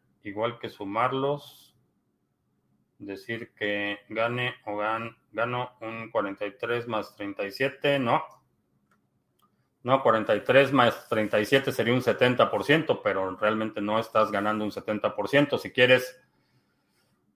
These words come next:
la, lo más, eh, acercado a la realidad sería promediarlos. Eh, eso te dia-, te daría un indicio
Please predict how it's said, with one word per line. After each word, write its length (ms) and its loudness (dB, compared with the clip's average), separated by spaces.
la, 1000 8
lo 360 4
más, 680 6
eh, 420 2
acercado 640 8
a 40 10
la 120 10
realidad 380 6
sería 320 0
promediarlos. 920 2
Eh, 320 -12
eso 300 0
te 120 -2
dia-, 340 0
te 120 4
daría 280 4
un 80 2
indicio 800 2